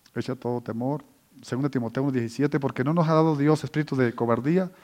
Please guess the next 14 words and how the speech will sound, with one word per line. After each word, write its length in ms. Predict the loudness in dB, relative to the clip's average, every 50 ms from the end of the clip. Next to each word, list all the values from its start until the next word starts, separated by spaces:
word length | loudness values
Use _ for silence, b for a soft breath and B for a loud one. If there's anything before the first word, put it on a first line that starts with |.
| B B B B B
sino 260 | -14 -6 -4 -2 0
de 100 | 0 -2
poder, 460 | -2 -4 -2 2 2 4 4 2 2
de 100 | 0 -2
amor 340 | -2 -2 -2 0 0 2 2
y 180 | 2 2 0 -2 B B B B B B -10
de 200 | 0 2 2 4
dominio 680 | 4 2 -2 -2 -2 -2 -2 -2 0 0 -2 -2 -4 -6 -10 _ _ -4
propio". 600 | 0 2 4 4 2 0 -2 -4 -4 -4 -6 -10 -14 -18 -20 _ _ _ _ _ _ _ _ _ _ _ _ _ _ _ _ _ _ _ _ _ 2
Yo 80 | 6
a 40 | 8
veces 220 | 8 8 8 6
me 80 | 4 4
autoministro, 840 | 2 2 0 -2 -4 -2 0 0 0 0 0 -2 -6 -10 -12 -12